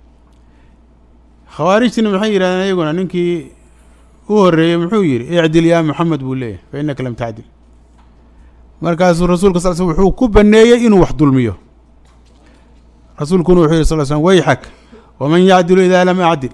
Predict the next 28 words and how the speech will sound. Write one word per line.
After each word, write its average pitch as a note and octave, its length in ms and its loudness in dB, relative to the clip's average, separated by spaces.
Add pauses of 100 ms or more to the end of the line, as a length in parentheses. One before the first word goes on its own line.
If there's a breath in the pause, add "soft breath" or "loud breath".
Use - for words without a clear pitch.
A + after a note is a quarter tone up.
(320)
Yaa F#3+ 160 -4
cadaalad E3+ 340 -4
samaynaya D#3+ 320 -6
haddaan D3+ 260 -6
anigu D3 320 -6 (580)
cadaalad C#3+ 400 -2
samaynin? B2+ 520 -4 (1200 soft breath)
"Laqad E3+ 340 -4
khibta G#3 380 0
wa F3 140 6
khasirta E3+ 460 0
in D#3+ 140 -2
lam E3 140 0
akun D3 220 -4
acdil." A2 280 -10 (1040 soft breath)
Adigu D3+ 220 -4
waad D#3+ 200 2
hoogtay C3+ 440 2
oo D3+ 120 -8
waad C#3+ 120 -6
khasaartay C3 580 -8 (500 soft breath)
haddii D#3 220 -6
aanan D#3 240 -4
anigu D3 260 -4
cadaalad C3 420 -6
aanan A#2+ 260 -8
samaynaynin. A2+ 720 -6 (1600 soft breath)
"Laqad C#3 260 -10